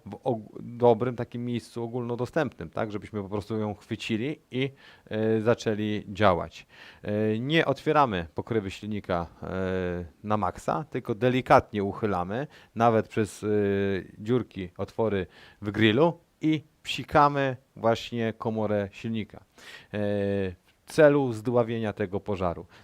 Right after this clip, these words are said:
No bo jeśli otworzymy pokrywę silnika, e, na maksymalną jej rozpiętość, wtedy dostarczymy,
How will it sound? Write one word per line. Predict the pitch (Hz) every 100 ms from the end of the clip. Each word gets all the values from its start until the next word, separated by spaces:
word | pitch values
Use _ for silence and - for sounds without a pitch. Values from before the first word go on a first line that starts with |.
| -
No |
bo | 110 131
jeśli | 127 123
otworzymy | 120 - 123 131 120
pokrywę | - 113 123 104
silnika, | - 110 131 113 107 - - - -
e, | 104 104 107 107 107 107 104 98 92 -
na | 117
maksymalną | 123 - - 131 123 113 104
jej | 107 101 101 98
rozpiętość, | 98 - 113 104 143 139 - - _
wtedy | - 139 120
dostarczymy, | 117 135 135 - 123 - 147 123 95